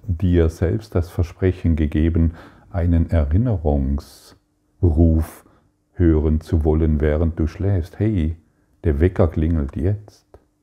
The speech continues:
Hier ist dein Erinnerungsruf, um den du gebeten hast. Und er ist wieder da.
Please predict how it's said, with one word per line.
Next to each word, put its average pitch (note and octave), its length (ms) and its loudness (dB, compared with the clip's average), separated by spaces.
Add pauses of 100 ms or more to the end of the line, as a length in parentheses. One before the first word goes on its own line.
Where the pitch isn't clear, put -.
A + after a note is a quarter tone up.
(480)
Hier G2+ 300 4
ist - 220 -4
dein E2 260 -2
Erinnerungsruf, D#2 1200 0 (380)
um D2+ 200 -2
den D2+ 360 0
du F#2+ 300 -2
gebeten F#2 760 -4
hast. - 320 -14 (2250)
Und F2 100 2
er E2+ 100 2
ist G2 220 -2
wieder F2+ 200 4
da. E2+ 540 -2